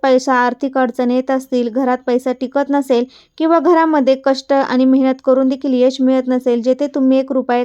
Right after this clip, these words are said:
कमवत असेल तिथे तुमचे शंभर रुपये किंवा पाच रुपये खर्च होत असेल, म्हणजेच काय लक्ष्मी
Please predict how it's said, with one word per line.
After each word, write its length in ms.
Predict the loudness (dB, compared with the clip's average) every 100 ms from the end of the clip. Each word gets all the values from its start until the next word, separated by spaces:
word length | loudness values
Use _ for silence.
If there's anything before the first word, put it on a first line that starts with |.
| -2
कमवत 380 | -2 0 0 -2
असेल 340 | -2 -2 -4
तिथे 160 | -4 -4
तुमचे 340 | -2 0 0 -2 -8 -20 _ -4
शंभर 280 | 0 2 2
रुपये 280 | 2 2
किंवा 220 | 0 0 0
पाच 300 | 0 -2 -2
रुपये 200 | 0 0
खर्च 240 | 0 -2 0
होत 260 | 0 0 -2
असेल, 320 | -2 -2 0
म्हणजेच 400 | 0 0 -2 -4
काय 200 | -4 0
लक्ष्मी 400 | 0 -2 -2 -2